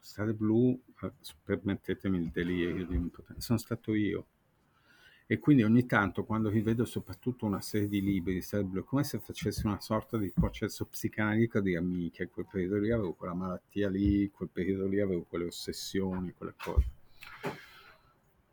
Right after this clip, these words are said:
Continua a esserci quell'elemento di una, mm, di una, mm, i-, come dire, unicità, ma l'unicità soprattutto del fatto che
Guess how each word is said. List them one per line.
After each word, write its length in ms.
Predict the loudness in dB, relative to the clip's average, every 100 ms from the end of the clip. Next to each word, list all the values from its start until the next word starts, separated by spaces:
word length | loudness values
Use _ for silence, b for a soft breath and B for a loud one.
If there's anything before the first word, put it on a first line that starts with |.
| -4
Continua 420 | 2 4 6 6
a 60 | 6
esserci 400 | 2 0 -2 -4
quell'elemento 840 | 0 4 4 6 4 2 0 -4
di 160 | 0 2
una, 540 | 4 2 2 0 -2
mm, 720 | -2 -2 -2 -4 -6 -8 -10 -16 -18 -20 -20 _ _ _ _ _ _ _ _
di 200 | -12 -4
una, 1500 | -2 0 0 -2 -4 -6 -8 -8 -8 -12 -12 -12 -12 -12 -14 _ _ _
mm, 240 | -8 -6 -10 -16 _
i-, 180 | -4 -4 -8 -10
come 220 | 0 2 4
dire, 160 | 6
unicità, 680 | 8 8 8 2 -4 2 4
ma 200 | 4 0 2
l'unicità 640 | 6 6 4 0 0 0
soprattutto 560 | -2 -6 -6 -6 -4 -2
del 100 | -2
fatto 400 | -4 -6 -8 -4
che 360 | 2 2 2